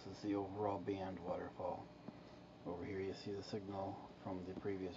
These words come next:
video. And there you see the, uh, wave, if you will, coming back, which was not seen on the other video. And you see it going away.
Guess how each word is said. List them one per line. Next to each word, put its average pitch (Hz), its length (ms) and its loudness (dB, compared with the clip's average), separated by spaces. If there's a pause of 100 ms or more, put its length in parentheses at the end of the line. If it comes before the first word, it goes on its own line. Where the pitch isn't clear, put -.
video. 87 320 0 (1400)
And 104 100 2
there 98 120 4
you 98 160 2 (160)
see 98 420 4
the, 90 420 2
uh, 82 120 4 (1400)
wave, 101 520 6
if 95 160 0
you 101 120 0
will, 90 320 6
coming 104 280 2
back, 175 360 6 (1080)
which 101 240 4
was 98 200 0
not 113 240 4
seen 98 240 -2
on 87 140 0
the 85 100 -2
other 85 240 -2
video. 82 380 -4 (1500)
And 101 100 2
you 95 140 2
see 101 80 0
it 87 340 0
going 85 300 2
away. 80 400 4